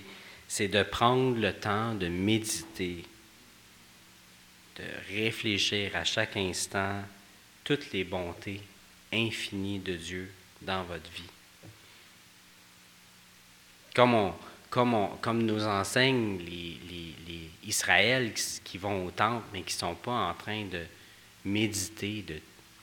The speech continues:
Wow ! Hey, ce temple-là ! Hey, Jérusalem ! » Cette, cette, cette, cette vie-là qu'on a, la vie en tant que telle, juste la vie,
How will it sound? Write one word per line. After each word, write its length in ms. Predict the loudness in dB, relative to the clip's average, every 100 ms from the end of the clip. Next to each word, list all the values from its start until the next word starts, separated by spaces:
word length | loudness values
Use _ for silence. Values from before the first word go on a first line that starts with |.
| -12
Wow ! 800 | -6 -2 -2 -2 -4 -6 -10 -12 -16 -20 -20 -20 -6
Hey, 400 | -4 -4 -6 -10 -14 -10
ce 180 | -8 -6 -8 -4
temple-là ! 840 | -2 0 -2 -6 -8 -6 -4 -4 -8 -14 -20 -20 -20 -20 -20 -20 -20 -20 -20 -20 -20 -20 -16 -4
Hey, 580 | -2 -2 -4 -6 -10 -14 -4
Jérusalem ! » 960 | 0 0 0 -2 -2 -2 -4 -6 -6 -10 -14 -18 -10
Cette, 260 | -6 -6 -8 -10
cette, 320 | -6 -6 -4
cette, 340 | -4 -4 -6 -10
cette 320 | -6 -2 -2 -4
vie-là 640 | -6 0 4 4 4 2 -4
qu'on 340 | -4 -2 -2
a, 140 | -4 -6 -12 -20 -20 -20 -20 -20 -20 -20 -20 -20 -20 -20 -20 -20 -20 -20 -20 -4
la 200 | 2 4
vie 420 | 4 0 2 6
en 180 | 8 8
tant 320 | 6 4 4
que 140 | 0 -2
telle, 320 | 0 0 -2
juste 400 | 2 2 2 0
la 160 | 0 0
vie, 300 | -2 -6